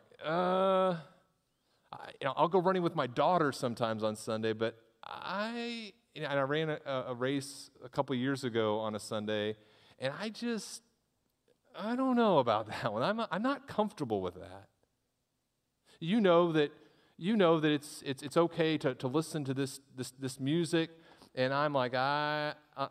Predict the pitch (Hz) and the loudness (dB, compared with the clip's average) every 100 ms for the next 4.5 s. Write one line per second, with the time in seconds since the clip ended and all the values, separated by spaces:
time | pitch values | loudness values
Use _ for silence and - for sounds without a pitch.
0 | 147 143 131 151 151 143 143 131 151 131 | -4 -2 2 2 2 0 -2 -2 -2 0
1 | 143 139 127 143 131 120 131 135 139 135 | -2 -4 -4 -4 -4 -2 0 0 -2 -6
2 | - 123 117 107 110 _ _ _ _ 110 | -8 -4 -2 -4 -8 _ _ _ _ -18
3 | - - 151 117 - 143 139 135 - 120 | -6 -2 -2 -4 -2 0 0 -4 -6 -10
4 | 123 123 131 127 | -6 -4 -2 -2